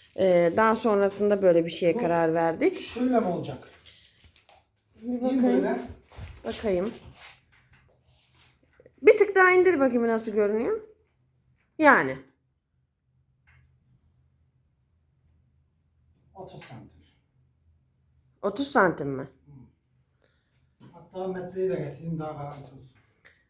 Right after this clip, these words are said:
Speaker 1: Evet. Şurada vardı bir yerde metre. Dur bakayım. Aynen öyle. Ah. Yani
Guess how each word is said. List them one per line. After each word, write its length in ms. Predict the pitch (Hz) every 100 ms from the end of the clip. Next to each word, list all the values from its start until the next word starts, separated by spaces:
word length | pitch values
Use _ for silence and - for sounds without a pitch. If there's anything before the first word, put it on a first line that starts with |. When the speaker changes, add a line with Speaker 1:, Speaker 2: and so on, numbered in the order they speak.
| _ _ _ _ _ _
Speaker 1:
Evet. 260 | 180 202 -
Şurada 480 | - - 254 254 247
vardı 300 | 254 208 175
bir 60 | 175
yerde 320 | 175 165 170
metre. 460 | 165 165 - 156
Dur 160 | 170 165
bakayım. 340 | 170 - 165 _ - - _ _ _ - - -
Aynen 520 | 180 180 113 170 226
öyle. 300 | 196 156 156
Ah. 140 | 214 202 - - _ _ _ _ _ _ - _ _ _ _ - _ _ _ _ _ _ - _ _ _ - _ _ _ _ _ _ _ _ _ -
Yani 340 | 190 180 170